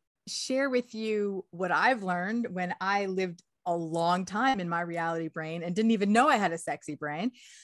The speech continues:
Um, but one of the, one of the biggest things is, number one, is busting the myth that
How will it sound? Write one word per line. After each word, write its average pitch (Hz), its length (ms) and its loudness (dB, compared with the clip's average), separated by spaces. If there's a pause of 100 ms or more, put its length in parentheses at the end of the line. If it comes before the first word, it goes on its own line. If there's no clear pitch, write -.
(180)
Um, 175 580 2 (600)
but 220 420 2 (760)
one 269 280 -2
of 381 120 -10
the, 226 180 -2 (140)
one 262 180 0
of 349 100 -6
the 285 120 -4 (100)
biggest 185 400 0
things 151 520 -10 (140)
is, 175 420 -2
number 277 360 0
one, 147 480 -4 (480)
is 180 200 0 (220)
busting 294 380 -2
the 311 80 -2
myth 170 340 -2 (600)
that 175 520 0